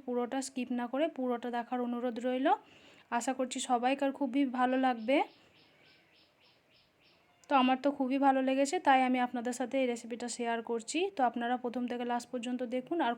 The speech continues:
কমেন্ট করে জানান যে কেমন লেগেছে, কতটা সহজভাবে এত সুন্দর দারুণ একটা চুলা মাখার রেসিপি হতে পারে। তো দেখুন, তার জন্য আমি ফার্স্টে এখানে নিয়ে নিয়েছি, আহ, চুলা, আমি পরিমাণ মতো চুলা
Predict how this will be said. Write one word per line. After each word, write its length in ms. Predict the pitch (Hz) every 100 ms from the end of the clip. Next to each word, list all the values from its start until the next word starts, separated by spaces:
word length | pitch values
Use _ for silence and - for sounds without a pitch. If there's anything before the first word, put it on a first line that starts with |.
| 240
কমেন্ট 260 | 233 233 -
করে 160 | 247 233
জানান 320 | 240 247 370 - - - -
যে 80 | 240 247
কেমন 220 | 240 247 233
লেগেছে, 300 | 233 247 302 285
কতটা 300 | 240 247 254
সহজভাবে 580 | 254 233 233 233 247 285 254
এত 80 | 226 233
সুন্দর 220 | 247 240 226
দারুণ 240 | 226 226 240 233
একটা 140 | 285
চুলা 240 | 285 240 233
মাখার 260 | 233 226 233
রেসিপি 400 | 226 226 233 359 427 - - - -
হতে 220 | 247 247
পারে। 260 | 226 233 294 -
তো 60 | 269
দেখুন, 300 | 233 226 269
তার 160 | 254 233
জন্য 160 | 240 240
আমি 120 | 247 254
ফার্স্টে 340 | 240 233 262 262
এখানে 180 | 254 247
নিয়ে 180 | 233
নিয়েছি, 320 | 233 240 247 403
আহ, 840 | 508 - - - - 240 233 233 226
চুলা, 240 | - 269 247
আমি 140 | 247 262
পরিমাণ 260 | 254 240 240 240
মতো 140 | 240 269
চুলা 260 | - 247